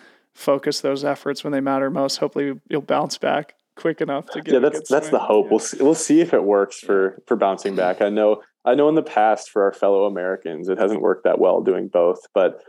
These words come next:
Speaker 1: Yeah.
Speaker 2: I figure I'm not doing U T M B, I'm doing C C C. So maybe, uh,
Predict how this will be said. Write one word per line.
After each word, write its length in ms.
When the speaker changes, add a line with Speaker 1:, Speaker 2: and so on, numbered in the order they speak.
Speaker 1:
Yeah. 140
Speaker 2:
I 60
figure 500
I'm 100
not 220
doing 240
U 120
T 140
M 80
B, 140
I'm 80
doing 180
C 240
C 160
C. 320
So 460
maybe, 600
uh, 320